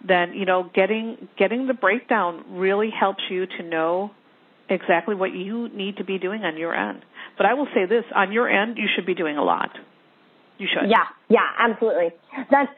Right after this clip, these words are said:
Speaker 2: I think that's right. And, you know, for both self-publishing and traditional publishing, there are P R people out there that basically work freelance. And so, like, we've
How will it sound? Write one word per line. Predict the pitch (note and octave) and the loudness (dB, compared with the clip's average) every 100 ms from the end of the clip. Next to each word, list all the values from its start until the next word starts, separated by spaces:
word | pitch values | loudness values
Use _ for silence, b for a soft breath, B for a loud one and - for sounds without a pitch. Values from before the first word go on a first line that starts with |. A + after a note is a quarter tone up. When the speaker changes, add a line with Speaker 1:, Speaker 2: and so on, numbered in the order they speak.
| B - | B 2
Speaker 2:
I | B3+ | 4
think | D#4 D#4 | 4 2
that's | C4 | 2
right. | C#4+ G#3 | 2 0
And, | G#3 A#3+ | 2 2
you | B3 | 2
know, | B3+ B3 A#3+ - - | 2 2 -2 -4 -2
for | B3+ | 2
both | C4+ C4+ - | 2 2 0
self-publishing | D4 D4 - E4 D4+ D4+ B3 - | 0 0 0 0 0 0 -2 0
and | G#3 A3 | -2 -2
traditional | B3 G#3 G3+ A3+ G#3+ | -2 -2 -2 0 0
publishing, | G#3+ F#3 F#3+ - G3 F#3+ F#3+ B B B - | 0 0 -2 -2 -2 -2 -4 B B B 2
there | G#3 A#3+ A#3+ - | 4 4 2 2
are | G#3+ A3+ A3 G#3 G3+ G3+ _ _ - - | 2 2 2 2 0 -4 _ _ -20 -4
P | C#4 C4+ | -2 0
R | - G#3+ G#3+ G3+ G3 F#3+ - - - | 0 2 2 2 0 -2 -4 -10 -4
people | C4 B3+ G3+ F#3+ - | -4 0 0 0 0
out | G3+ - | 0 0
there | G3+ F#3+ F3 F3 F3 E3+ G3+ | -2 0 0 0 0 -2 0
that | F#3+ F3 - | 2 2 0
basically | G#3+ G3+ B3 A3+ G#3+ | -2 0 -2 0 0
work | F#3 F3+ - - - | 2 2 0 -4 0
freelance. | C#4+ B3 D#3+ E3 - | 2 4 0 -4 -2
And | F#3 F3+ | -2 4
so, | |
like, | G3 F#3+ G3+ | 4 4 2
we've | A3+ | 2